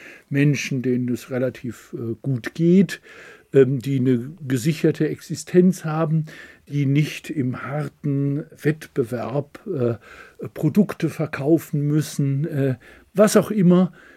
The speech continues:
Sie haben schon einiges erreicht im Leben. Und wenn man einiges erreicht hat im Leben, äh, dann entfernt man sich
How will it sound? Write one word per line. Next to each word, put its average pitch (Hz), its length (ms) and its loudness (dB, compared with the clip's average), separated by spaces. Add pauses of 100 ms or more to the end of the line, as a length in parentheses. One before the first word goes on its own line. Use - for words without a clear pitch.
Sie 165 380 2
haben 175 320 4
schon 190 180 2
einiges 156 400 2
erreicht 175 460 0
im 123 140 -2
Leben. 127 280 2
Und 160 140 2
wenn 160 140 2
man 156 220 4
einiges 156 380 -2
erreicht 175 540 -2
hat 131 120 -6
im 135 160 -6
Leben, 139 460 2 (500)
äh, 147 140 6
dann 160 180 4
entfernt 208 680 2
man 135 260 0
sich 147 500 -8